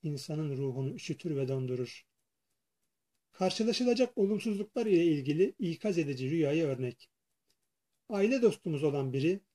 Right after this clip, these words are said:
yaklaşık on yıl önce anlatmıştı. "İş yerindeki arkadaşlardan birisinin beni sırtımdan bıçakladığını gördüm. Rüyayı anlatınca hazırlıklı ve temkinli ol.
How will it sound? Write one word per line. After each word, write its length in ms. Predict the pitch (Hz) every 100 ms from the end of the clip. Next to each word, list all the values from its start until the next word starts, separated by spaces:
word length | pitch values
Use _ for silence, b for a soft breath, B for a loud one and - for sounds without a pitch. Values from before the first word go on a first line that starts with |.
| _
yaklaşık 420 | - - 185 208 -
on 220 | 220 220
yıl 160 | 170 160
önce 180 | 156
anlatmıştı. 680 | 175 143 135 151 135 - 127 - _ _ _ _ _ _ _ _ _ _ _ _ _
"İş 200 | 320 -
yerindeki 360 | 262 226 185 -
arkadaşlardan 840 | 185 - 156 147 - 160 165 202
birisinin 540 | 147 135 - 143 175 190 _ _ -
beni 240 | 156 185
sırtımdan 600 | 214 - 165 - 156 190
bıçakladığını 580 | 156 - 170 165 151 151
gördüm. 460 | 139 135 123 123 127 _ _ _ _ _ _ _ _ _ _ -
Rüyayı 300 | 247 208 160
anlatınca 600 | 156 - 214 135 139 160 _ _ -
hazırlıklı 560 | 180 180 175 175 208
ve 100 | 190
temkinli 520 | - 156 135 160 147
ol. 180 | 156 127